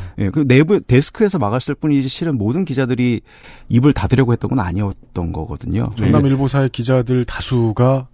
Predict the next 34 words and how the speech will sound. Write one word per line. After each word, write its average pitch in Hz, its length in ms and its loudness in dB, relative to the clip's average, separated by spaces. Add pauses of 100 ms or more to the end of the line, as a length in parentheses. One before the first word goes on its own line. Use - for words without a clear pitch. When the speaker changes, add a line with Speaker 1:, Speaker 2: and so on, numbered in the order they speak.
(120)
Speaker 2:
이런 143 240 0
학살의 175 400 0
장면을 143 400 -2
보고도 131 580 0 (140)
쓸 165 200 -4
수가 156 220 -2
없었다. 113 480 -2
부끄러워서 170 560 2
붓을 147 320 -4
내려놓는다. 113 560 -2
Speaker 1:
그렇죠. 90 480 -6
Speaker 2:
라는 135 400 2
이 117 180 -6
공동 190 560 0
사직서를 151 460 0
쓰죠. 117 380 -4
그게 127 180 -2
Speaker 1:
그렇죠. 113 220 0
Speaker 2:
나중에 113 80 0
유명해지죠. 104 500 -2
Speaker 1:
예, 87 260 0
Speaker 2:
예. 85 60 -4
Speaker 1:
예. 82 200 -6 (360)
그런, 175 760 2 (100)
그러니까 117 320 0 (140)
이들이 147 400 4
보기에는 127 360 4
불순 147 380 0
세력들이 131 720 2
언론에 113 500 2
잠재해 107 380 0
있기 98 220 -2
때문에 107 520 0
Speaker 2:
음. 104 140 -8